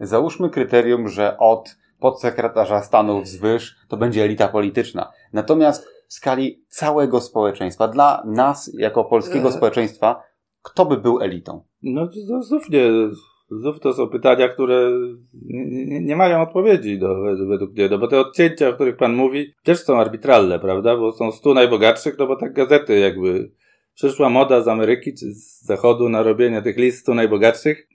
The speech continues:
Speaker 2: ale to, to sto nie jest jakimś odcięciem, poza tym też wiemy, że, że nie wszyscy się dają liczyć z tych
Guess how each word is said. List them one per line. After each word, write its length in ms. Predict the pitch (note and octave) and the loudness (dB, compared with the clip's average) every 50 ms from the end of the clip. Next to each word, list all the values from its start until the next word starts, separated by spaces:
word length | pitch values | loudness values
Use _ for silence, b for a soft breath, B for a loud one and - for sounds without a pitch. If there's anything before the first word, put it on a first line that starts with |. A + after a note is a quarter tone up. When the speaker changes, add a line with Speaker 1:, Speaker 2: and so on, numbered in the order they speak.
| - - | -4 0
Speaker 2:
ale 200 | A2+ A2+ A#2 A2+ | 0 2 2 2
to, 180 | - C3+ B2+ | 0 -2 -2
to 180 | B2+ - B2+ A#2 | 0 0 -2 -2
sto 240 | A#2+ - D3 C#3+ D3 | 0 2 2 4 4
nie 140 | D3 C#3+ | 4 4
jest 280 | C#3+ C#3 C3+ C3 C3 - | 4 4 4 4 2 0
jakimś 360 | B2+ A#2+ B2 - B2+ A#2+ - | -2 -2 -2 -4 -8 -6 -6
odcięciem, 580 | B2 G2 - - B2 B2+ C#3 C#3 - D#3+ D#3 D#3 | -6 -4 0 2 2 2 2 2 2 2 2 2
poza 300 | D#3 C#3+ B2+ C3 B2+ B2+ | 0 -2 0 2 0 0
tym 540 | B2 C#3 C3 C3 C3 B2+ B2+ B2 A#2+ A#2+ A2+ | 0 -2 -2 -2 -4 -8 -10 -12 -12 -10 -6
też 200 | A#2+ A#2+ G#2+ G#2 | -6 -6 -6 -2
wiemy, 340 | G#2+ A#2 A#2 A#2+ A#2 A2+ A2 | 0 0 2 2 0 -2 -2
że, 420 | G#2 G#2+ G#2+ G#2+ G#2+ G#2 G2+ G2+ G2 | -2 0 0 0 0 0 -2 -2 -4
że 120 | G#2 G#2+ | -4 -4
nie 120 | G#2+ G#2+ | -4 -6
wszyscy 680 | G#2+ - - A#2+ B2 - _ - A#2+ A2 G#2+ G#2 G#2 G2 | -6 -4 -6 -6 -6 -10 _ -4 -2 0 0 0 -2 -2
się 140 | - A2 G2+ | 0 0 4
dają 340 | G2 A2+ A#2 A2 G#2+ G2+ G2+ | 6 6 6 6 6 4 2
liczyć 420 | A2+ B2 A#2+ - D3 D3 D3 - | 2 0 2 0 0 0 -2 -6
z 80 | - - | -8 -4
tych 260 | C#3+ C3 C3 - | -4 -4 -4 -8